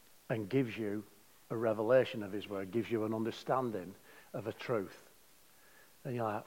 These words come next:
"Wow, this is amazing." And he starts to lead and to guide you. John says it in his letter. He says, "You don't really need a teacher." He said,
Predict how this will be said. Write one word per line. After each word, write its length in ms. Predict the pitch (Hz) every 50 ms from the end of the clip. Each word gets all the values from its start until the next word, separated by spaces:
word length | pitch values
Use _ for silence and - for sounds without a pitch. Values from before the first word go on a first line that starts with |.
| - -
"Wow, 300 | - - - - - - - - - - - -
this 180 | 160 - -
is 80 | 131 104
amazing." 480 | 104 101 131 196 208 175 117 104 85 76 - - - - - - - - - - - - - - - - - - - -
And 120 | 139 123
he 40 | 120
starts 360 | - - - 120 131 151 -
to 100 | - 131
lead 340 | 117 120 127 139 131 113 104
and 120 | 104 107
to 80 | - 123
guide 340 | 104 120 113 110 110 104 101
you. 140 | 117 117 107
John 320 | 101 101 139 156 165 143
says 240 | - - 113 101 120
it 80 | 123
in 80 | - 123
his 120 | 127 117
letter. 300 | 113 139 156 147 - 131
He 60 | 120 113
says, 260 | - 123 113 107 - - - - - - - - - -
"You 80 | 185 170
don't 100 | 165 135
really 220 | 147 135 131 123
need 200 | 131 175 190 156
a 60 | 143
teacher." 420 | - - 135 113 113 110 - 147 160
He 80 | 151
said, 300 | 131 - 147 135 120 -